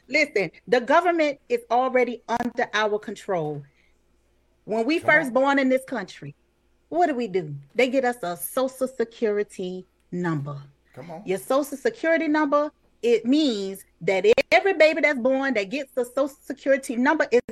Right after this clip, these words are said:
Speaker 1: now owned by the property of the U S government.
Speaker 2: Come
Speaker 1: So
Speaker 2: on.
Speaker 1: they already controlling us. So if they were to tell us that we gotta delete it, guess what? It's really nothing that we can do. We
Speaker 2: You
Speaker 1: gonna
Speaker 2: gotta
Speaker 1: have
Speaker 2: delete
Speaker 1: to
Speaker 2: it.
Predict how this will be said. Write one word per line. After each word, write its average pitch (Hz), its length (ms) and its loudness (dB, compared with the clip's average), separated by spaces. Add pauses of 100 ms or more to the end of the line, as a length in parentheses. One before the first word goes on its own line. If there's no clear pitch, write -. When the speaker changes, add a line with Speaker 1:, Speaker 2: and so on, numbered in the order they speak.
Speaker 1:
now 339 460 -2
owned 330 400 0
by 262 180 -2
the 214 100 0
property 302 540 -2
of 254 180 2
the 202 120 2
U 254 360 -6
S 240 260 0 (100)
government. 190 840 -4 (220)
Speaker 2:
Come - 120 0
Speaker 1:
So 381 80 6
Speaker 2:
on. 359 220 4 (200)
Speaker 1:
they 415 280 6
already 254 420 4
controlling 214 640 0
us. 143 120 -8 (180)
So 320 220 2
if 302 160 0
they 320 140 4
were 339 120 -2
to 302 140 0
tell 277 360 -2
us 269 180 -2 (100)
that 202 260 0 (160)
we 226 180 -6
gotta 262 280 2
delete 240 360 0
it, 233 180 -2
guess 285 220 0
what? 262 260 -2
It's 226 160 -4
really 330 240 0
nothing 277 280 0
that 269 140 -2
we 269 120 -4
can 269 160 -2
do. 240 260 -6 (320)
We 233 120 -4
Speaker 2:
You 139 60 -4
Speaker 1:
gonna 147 120 2
Speaker 2:
gotta 160 60 -6
Speaker 1:
have 262 80 -6 (120)
Speaker 2:
delete 214 80 -4
Speaker 1:
to 269 120 -8
Speaker 2:
it. - 80 -18